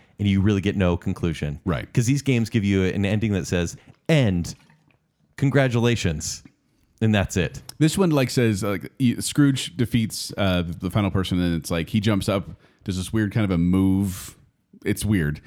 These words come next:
Speaker 2: And all of a sudden he turns into a newspaper clipping where it's like, "Scrooge loses his fortune while searching for treasure." Or Scrooge, uh, finds more treasure. Or Scrooge is now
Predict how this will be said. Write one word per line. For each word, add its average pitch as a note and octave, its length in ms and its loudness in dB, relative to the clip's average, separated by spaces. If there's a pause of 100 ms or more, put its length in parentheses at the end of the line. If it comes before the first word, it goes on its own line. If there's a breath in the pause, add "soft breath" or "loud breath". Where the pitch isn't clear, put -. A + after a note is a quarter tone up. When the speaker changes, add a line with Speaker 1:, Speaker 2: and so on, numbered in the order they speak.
(220 loud breath)
Speaker 2:
And G#2+ 100 2
all A2 60 2
of G#2+ 40 -2
a - 20 -2
sudden G#2 160 4
he F#2 40 -4
turns G2 200 2
into F2+ 180 -2
a - 20 4
newspaper F2+ 380 0
clipping - 300 -4
where C#2+ 100 -2
it's D2 140 -6
like, E2 160 -4
"Scrooge D#3 540 2
loses C#3 320 2
his C#3 120 2
fortune F#2+ 600 2
while D#2+ 180 0
searching G#2 320 2
for G2+ 80 2
treasure." D#2+ 440 -2 (380 loud breath)
Or E2+ 180 0
Scrooge, D3 720 0 (120)
uh, E2+ 160 0
finds A#2 240 2
more A2+ 100 2
treasure. D2+ 320 0
Or D#2 60 -2
Scrooge G#2+ 400 -4
is F#2+ 80 -6
now G#2+ 240 0